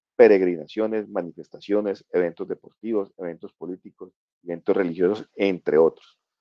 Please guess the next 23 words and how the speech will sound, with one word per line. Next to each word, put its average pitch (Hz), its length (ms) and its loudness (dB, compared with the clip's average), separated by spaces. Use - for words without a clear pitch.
Todo 101 400 4
evento 92 560 0
donde 90 280 -4
haya 90 160 4
aglomeración 95 500 -2
de 92 80 -4
público, 135 680 -12
como 92 420 -14
reunión 92 640 -2
de 101 80 -2
un 101 140 -4
número 107 280 -2
plural 82 240 -2
de 113 120 2
personas, - 680 -2
que 82 80 -12
haya 82 160 -2
habido 98 160 2
una 104 80 0
convocatoria 98 840 0
individual 87 460 0
o - 40 0
colectiva, 120 640 -2